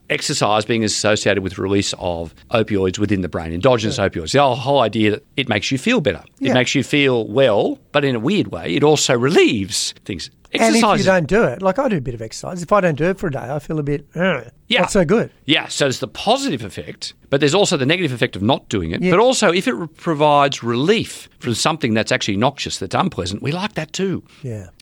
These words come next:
Speaker 1: So if you have these sets of characteristics, so we do have now a pharmacological notion of addiction, and we also have a matching behaviour or a complementary behavioural notion of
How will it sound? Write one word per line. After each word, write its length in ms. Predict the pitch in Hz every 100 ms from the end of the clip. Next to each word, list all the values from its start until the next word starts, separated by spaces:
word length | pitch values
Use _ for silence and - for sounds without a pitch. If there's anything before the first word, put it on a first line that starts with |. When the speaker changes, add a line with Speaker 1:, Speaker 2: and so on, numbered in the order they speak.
| -
Speaker 1:
So 200 | - 170
if 120 | 175
you 80 | 208
have 80 | 233
these 180 | 151 -
sets 340 | - 180 -
of 60 | 135
characteristics, 920 | 139 131 120 139 - - - - - _ _ -
so 160 | -
we 80 | 165
do 140 | 208 285
have 140 | 180
now 500 | 147 135 120 110 107 _ _
a 60 | -
pharmacological 840 | - - 175 170 - 117 104 101
notion 280 | 92 90 90
of 40 |
addiction, 460 | 85 110 - - -
and 120 | 113
we 80 | 127
also 240 | 135 123 117
have 120 | 113
a 60 |
matching 400 | 107 113 - 104
behaviour 640 | 87 98 - 156 170 127 85
or 100 | 82
a 20 |
complementary 500 | - 107 95 98 -
behavioural 560 | - - 143 139 135 101
notion 300 | 92 -
of 80 | 82